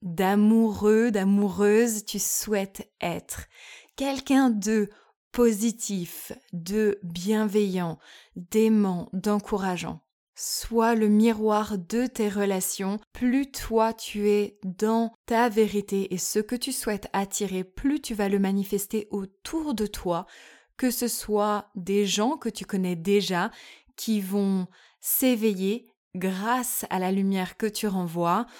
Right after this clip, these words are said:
ou que ce soit d'autres personnes qui migrent vers toi. Plus tard, dans l'année deux mille vingt-trois, je partagerai avec toi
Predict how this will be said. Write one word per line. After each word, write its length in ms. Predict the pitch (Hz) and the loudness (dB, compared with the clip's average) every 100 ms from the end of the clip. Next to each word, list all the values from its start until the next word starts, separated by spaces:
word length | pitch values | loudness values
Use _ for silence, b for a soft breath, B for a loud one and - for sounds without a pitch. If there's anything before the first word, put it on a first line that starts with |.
| B B - | B B -10
ou 80 | |
que 140 | 262 285 | -6 -4
ce 180 | 262 262 | -2 -2
soit 300 | - 254 240 | 0 0 0
d'autres 440 | 196 285 302 - | -2 -2 -2 -4
personnes 580 | 233 208 - 208 202 202 - | -6 -4 -4 -2 -2 -4 -12
qui 180 | - 202 | -2 0
migrent 460 | 196 196 175 175 | 2 0 -4 -10
vers 300 | 170 185 175 - | -8 -6 -6 -8
toi. 180 | - - _ _ _ _ _ _ _ _ - | -12 -12 _ _ _ _ _ _ _ _ -12
Plus 240 | - 226 | -6 -4
tard, 320 | 262 254 269 | 2 2 2
dans 180 | 226 214 | 0 0
l'année 260 | 202 214 233 | 2 2 2
deux 120 | 240 | 2
mille 180 | 226 208 | 2 2
vingt-trois, 460 | 214 - 208 226 | -2 -2 0 0
je 100 | 233 | 0
partagerai 520 | 196 220 - 208 214 | -4 -6 -2 -2 -2
avec 280 | 226 185 185 | -4 -4 -6
toi 300 | - 208 208 | -4 -2 -2